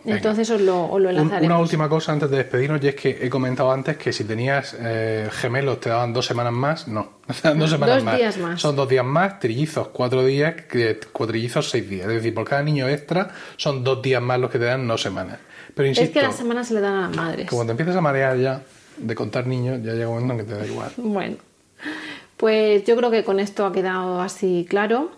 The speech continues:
Speaker 1: Sí.
Speaker 2: Que lo que tenemos que hacer ahora es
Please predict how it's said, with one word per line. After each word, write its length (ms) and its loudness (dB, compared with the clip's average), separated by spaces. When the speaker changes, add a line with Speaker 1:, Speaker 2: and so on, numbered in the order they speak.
Speaker 1:
Sí. 160 -6
Speaker 2:
Que 120 2
lo 160 4
que 80 2
tenemos 380 0
que 100 -4
hacer 260 -2
ahora 600 2
es 480 0